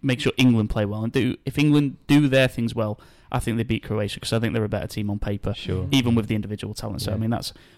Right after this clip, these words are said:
Speaker 1: that's how I see it.
Speaker 2: The thing is, it's not, there's not standout changes to make either, I think. You know, um, I don't think anyone's calling to see, you know, Kane drop for Rashford or whatever, but at the same time, no one's gonna be, you know, groaning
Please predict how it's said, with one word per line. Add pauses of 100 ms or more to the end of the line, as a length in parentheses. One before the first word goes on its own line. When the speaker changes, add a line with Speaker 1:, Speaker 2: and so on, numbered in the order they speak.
(100)
Speaker 1:
that's
how
I
see
it.
Speaker 2:
The
thing
is,
it's
not,
there's
not
standout (180)
changes
to
make
either,
I
think.
You
know,
um, (360)
I
don't
think
anyone's
calling
to
see,
you
know,
Kane
drop
for
Rashford
or
whatever,
but
at
the
same
time,
no
one's
gonna
be, (800)
you
know, (380)
groaning